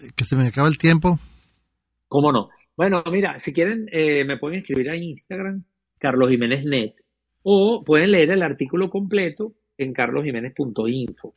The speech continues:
Speaker 1: Carlos Jiménez punto info.
Speaker 2: Doce libros que leeré en el dos mil veinte. Carlos jiménez punto info.
Speaker 1: Oye, Carlos, yo quiero darte las gracias. Este, ¿cuándo viene el evento de Tendencias Digitales?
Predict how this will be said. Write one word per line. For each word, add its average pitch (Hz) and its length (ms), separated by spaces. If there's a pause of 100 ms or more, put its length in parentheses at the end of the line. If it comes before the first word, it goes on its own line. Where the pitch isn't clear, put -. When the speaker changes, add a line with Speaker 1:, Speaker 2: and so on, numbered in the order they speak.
(160)
Speaker 1:
Carlos 147 300
Jiménez 165 280
punto 202 60
info. 208 140
Speaker 2:
Doce 185 140
libros 143 140
que 165 120
leeré 135 440
en 135 120
el 127 100
dos 117 160
mil 117 220
veinte. 92 240 (320)
Carlos 127 300
jiménez 120 340
punto 104 240
info. - 120 (380)
Speaker 1:
Oye, 170 220
Carlos, 165 260
yo 143 80
quiero 175 220
darte 180 260
las 165 140
gracias. 185 680
Este, 143 840 (400)
¿cuándo 175 240
viene 220 300
el 202 80
evento 190 440
de 190 80
Tendencias 170 460
Digitales? 190 500